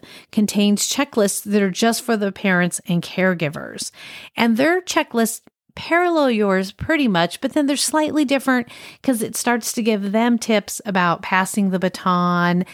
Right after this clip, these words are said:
and letting you take the lead and just a few more things that are directed to them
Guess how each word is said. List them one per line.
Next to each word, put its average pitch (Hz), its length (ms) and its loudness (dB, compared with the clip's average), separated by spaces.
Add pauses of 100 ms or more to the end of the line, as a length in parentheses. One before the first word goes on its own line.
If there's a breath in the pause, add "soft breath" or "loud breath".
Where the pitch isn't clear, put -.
(260 loud breath)
and 170 540 0 (140)
letting 202 360 4
you 190 120 0
take 180 320 -2
the 170 120 -4
lead 180 540 2
and 214 160 0
just 240 220 0
a 233 40 0
few 285 220 0
more 262 180 2
things 214 340 2
that 196 120 0
are 190 80 0
directed 175 540 -2
to 180 140 -2
them 180 460 0